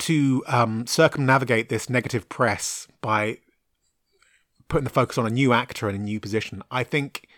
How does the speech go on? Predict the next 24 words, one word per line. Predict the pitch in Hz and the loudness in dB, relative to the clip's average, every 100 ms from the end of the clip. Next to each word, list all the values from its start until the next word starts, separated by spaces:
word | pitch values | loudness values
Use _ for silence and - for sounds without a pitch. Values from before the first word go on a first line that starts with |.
| _ _ _ | _ _ _
for | - | 0
a | 131 | 2
franchise | 160 160 - 135 123 | 2 0 0 0 0
that's | 131 113 - - _ _ _ _ _ - | -2 -4 -6 -8 _ _ _ _ _ -4
on | 143 | -2
its | 143 - | -2 -2
knees, | 127 131 160 208 202 - - _ _ _ _ - | 0 0 2 -2 -4 -8 -12 _ _ _ _ -12
I | 117 117 | -6 -6
think | - 139 123 | -4 -4 -4
it | 151 - | -8 -6
could | - 131 | -2 0
end | 117 | 0
up | 113 107 | -2 -2
being | 113 110 107 | -2 -2 -4
the | 104 107 | -6 -6
final | 117 104 101 | -4 -4 -2
nail | 101 98 | -4 -6
in | |
the | 92 | -8
coffin. | - 98 95 92 - _ _ _ - | -10 -10 -12 -14 -20 _ _ _ -10
Um, | 101 98 98 110 | -8 -6 -8 -4
I | 123 | -4
don't | 110 143 156 143 | 0 2 2 2
know | 135 135 123 113 | 4 4 4 0